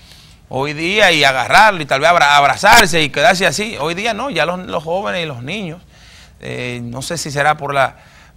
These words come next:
por, por, por el crecimiento, por la proliferación de, de programas agresivos,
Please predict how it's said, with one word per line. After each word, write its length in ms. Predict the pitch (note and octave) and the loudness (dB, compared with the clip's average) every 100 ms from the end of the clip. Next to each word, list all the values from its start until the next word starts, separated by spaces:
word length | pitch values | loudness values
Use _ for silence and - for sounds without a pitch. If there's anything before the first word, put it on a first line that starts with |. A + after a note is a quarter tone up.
| _ | _
por, 180 | - | -20
por, 180 | - B2 | -16 -16
por 220 | B2+ B2 | -12 -10
el 80 | A#2+ | -10
crecimiento, 720 | A#2+ B2+ B2 A2+ D3+ F#3+ D#3 | -8 -8 -8 -8 -8 -6 -6
por 140 | C3 C3 | -6 -4
la 100 | B2 | -4
proliferación 720 | C3 B2 A#2 A#2 G#2+ C#3 D#3 | -6 -10 -10 -12 -10 -10 -8
de, 220 | C#3 B2 | -8 -8
de 80 | A#2 | -10
programas 440 | B2 A2+ B2+ C#3+ C3 | -12 -4 -4 -4 -6
agresivos, 760 | B2 A#2+ F#3 G#3 D3+ B2 A#2+ | -8 -10 -10 -8 -8 -12 -16